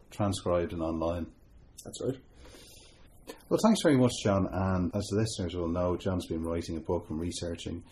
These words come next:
Speaker 1: for a very long time about the Civil War in Dublin. So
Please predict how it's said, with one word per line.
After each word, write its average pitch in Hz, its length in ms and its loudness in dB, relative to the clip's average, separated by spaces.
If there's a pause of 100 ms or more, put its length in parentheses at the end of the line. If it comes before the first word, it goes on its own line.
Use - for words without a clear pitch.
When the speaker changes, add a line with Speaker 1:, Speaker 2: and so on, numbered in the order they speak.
(440)
Speaker 1:
for 87 100 -4
a 78 60 -4
very 98 200 0
long 80 200 -2
time 80 300 -6
about 78 340 -4 (260)
the 78 340 -4 (540)
Civil 87 340 -4
War 82 260 -2
in 80 100 -4
Dublin. 82 400 -6
So 78 320 -8